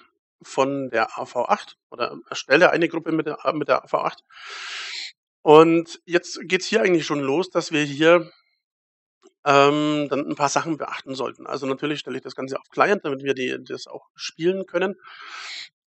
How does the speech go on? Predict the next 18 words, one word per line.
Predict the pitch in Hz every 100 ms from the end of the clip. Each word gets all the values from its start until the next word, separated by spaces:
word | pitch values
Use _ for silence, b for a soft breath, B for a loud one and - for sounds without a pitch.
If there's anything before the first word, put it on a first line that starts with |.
| _
Und | - 147 151 156 160 - - b b b b _ _ _ _ _ -
jetzt | 123 139 -
setze | 175 - 123 -
ich | 156
mal | 147 127 127 143 156 _ _
das | 123
erste | - - - 156
Flugzeug | 147 143 - 156
hier | 135 135 -
auf |
den | - 135
Platz | - 123 -
null | - -
eins. | 120 175 269 - - - _ _ _ b b _ _ _ _ _ _
Gebe | - 131
hier | 139 139
unten | 151 160
an, | - 151